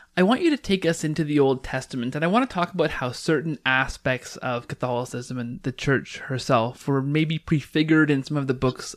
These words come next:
of the Old Testament through what we call the study of typology. But first, can you talk to us about what typology is and how we know that it's a valid way to read the Bible to begin with?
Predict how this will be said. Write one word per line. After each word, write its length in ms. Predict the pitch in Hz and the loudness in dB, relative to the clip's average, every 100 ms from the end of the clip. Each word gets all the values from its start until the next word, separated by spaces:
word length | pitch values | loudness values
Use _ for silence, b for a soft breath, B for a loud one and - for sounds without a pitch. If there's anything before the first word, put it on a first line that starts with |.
| - | -2
of 240 | 120 123 127 | -2 0 -4
the 120 | 123 | -4
Old 280 | 117 117 - | -2 -4 -6
Testament 580 | 135 131 - 117 - - | -8 -6 -6 -6 -6 0
through 260 | 151 151 B B B B B - | 2 2 B B B B B 0
what 140 | 170 | 2
we 100 | 220 | 2
call 300 | - 196 165 | 4 4 6
the 100 | 143 | 2
study 340 | - 147 143 135 | 2 4 4 4
of 200 | 120 - | 2 -4
typology. 720 | - 135 143 143 113 - - _ _ | -2 2 4 6 4 -4 -16 _ _
But 200 | 147 135 - - _ _ _ - - | 0 0 -8 -20 _ _ _ -14 0
first, 320 | 214 208 - | 6 6 6
can 100 | 214 | 2
you 80 | 247 | 2
talk 340 | - 262 - | 4 2 2
to 120 | 294 | 0
us 180 | 277 - - - | 0 -2 -4 -2
about 400 | 139 139 143 127 | 2 4 4 2
what 260 | 127 - | -2 -2
typology 680 | - 131 135 123 120 117 113 - | -4 -4 -2 -2 -2 -4 -8 -2
is 420 | 127 131 165 160 - | 2 2 2 -2 -4
and 120 | 131 | -6
how 200 | 127 139 | -2 -2
we 140 | 131 131 | 0 0
know 240 | 123 123 | 0 0
that 140 | 127 123 | 0 -2
it's 120 | 120 | -2
a 80 | 120 | -2
valid 540 | 120 113 123 117 117 | 0 2 2 0 0
way 300 | 104 107 117 | -2 -2 -2
to 180 | - 123 | -4 -6
read 400 | 110 110 113 131 | -4 -2 -2 -2
the 80 | 135 | -2
Bible 400 | 131 123 147 156 | 0 0 0 -2
to 120 | 147 | -4
begin 300 | 127 117 127 | -4 -2 -2
with? 140 | 196 | -2